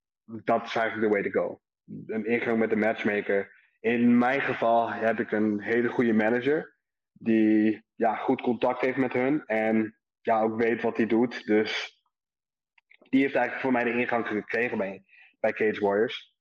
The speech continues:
En, eh, ja, mijn tip als je als beginnende pro bij zo'n organisatie wil komen is,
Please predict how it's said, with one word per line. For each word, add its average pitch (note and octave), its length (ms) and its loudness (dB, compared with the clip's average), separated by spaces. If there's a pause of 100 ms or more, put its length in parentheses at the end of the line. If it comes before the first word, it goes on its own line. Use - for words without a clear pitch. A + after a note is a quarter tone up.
(760)
En, G#3 460 0
eh, G3+ 260 2 (180)
ja, - 420 -2 (1400)
mijn B2 400 2
tip C#3 340 -2 (200)
als A#2 260 -2
je A2+ 200 2
als A2+ 240 -2
beginnende B2 500 0
pro A#2+ 540 0 (260)
bij A2 360 0
zo'n A2+ 180 0
organisatie A2+ 640 0
wil A2+ 100 0
komen A2+ 380 2
is, - 320 -4